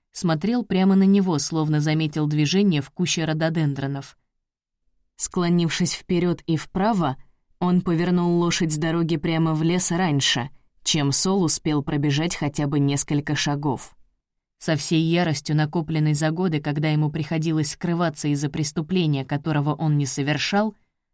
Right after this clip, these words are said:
со всем отчаянием сознания того, что страна, которую он принял, считает его злобным животным, Сол подхватил с земли тяжёлую ветку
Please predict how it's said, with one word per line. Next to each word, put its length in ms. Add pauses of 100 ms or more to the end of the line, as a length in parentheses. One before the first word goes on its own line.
со 180
всем 240
отчаянием 560
сознания 640
того, 340
что 200
страна, 580 (320)
которую 420
он 200
принял, 500 (280)
считает 440
его 160
злобным 520
животным, 680 (720)
Сол 300
подхватил 580
с 40
земли 340
тяжёлую 600
ветку 460